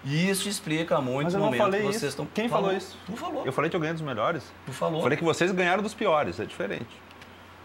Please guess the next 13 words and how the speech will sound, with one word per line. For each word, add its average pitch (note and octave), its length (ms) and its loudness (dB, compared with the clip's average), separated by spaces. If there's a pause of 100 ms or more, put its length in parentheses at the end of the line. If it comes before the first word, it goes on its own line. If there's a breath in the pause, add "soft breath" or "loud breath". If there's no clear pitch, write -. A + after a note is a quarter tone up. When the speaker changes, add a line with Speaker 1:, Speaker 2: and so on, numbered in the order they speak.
(200)
Speaker 2:
Tá? F#2+ 160 0
Vocês C3+ 240 -4
pegaram D3+ 320 4
os, F3 80 2
os E3 240 0
times F3+ 340 -2 (360 loud breath)
muito D#3 340 4
fracos, F3 400 4
do E3+ 100 0
Speaker 1:
Cara, F#3+ 200 4
Speaker 2:
começo G#3 240 6
ao - 100 6
fim, A3+ 380 0